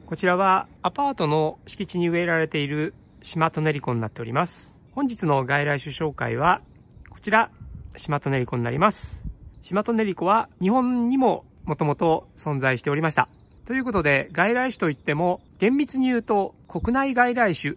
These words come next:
ということになります。もともと存在していた地方というのは沖縄になりますね。どちらかというと熱帯の植物で、それがシンボルツリーとかで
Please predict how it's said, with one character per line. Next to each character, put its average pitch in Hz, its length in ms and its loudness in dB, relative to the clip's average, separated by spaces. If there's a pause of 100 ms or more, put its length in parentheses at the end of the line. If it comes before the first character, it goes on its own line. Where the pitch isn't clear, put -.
(140)
と 175 80 0
い 165 60 2
う - 20 -6
こ 160 80 -4
と 208 80 2
に 170 80 2
な 113 80 2
り 113 60 -4
ま 110 100 -4
す。 - 300 -18 (200)
も 175 120 -2
と 294 80 -2
も 269 80 2
と 247 220 2
存 233 240 -2
在 220 180 2
し - 40 -6
て 226 100 -2
い 208 60 -4
た 196 120 -4
地 - 160 -8
方 175 180 -4
と 156 140 -2
い 131 80 0
う - 20 -2
の 127 100 -2
は 190 280 2
沖 131 180 -2
縄 143 180 4
に 131 80 0
な 127 60 0
り 120 80 -2
ま 113 120 -4
す - 100 -12
ね。 202 200 2 (500)
ど 175 100 -4
ち 269 80 -2
ら 254 80 2
か - 100 -2
と 277 60 -4
い 269 40 -2
う 226 40 -4
と - 80 -2
熱 151 180 2 (100)
帯 180 120 2
の 170 80 -2
植 170 200 -6
物 143 220 -6
で、 175 240 2 (380)
そ - 120 -10
れ 175 80 0
が 190 280 0
シ - 160 -6
ン 170 80 -2
ボ 156 100 0
ル 151 80 -4
ツ - 120 -14
リ 156 100 -2
ー - 20 -4
と - 100 -4
か 131 120 -4
で 196 240 -2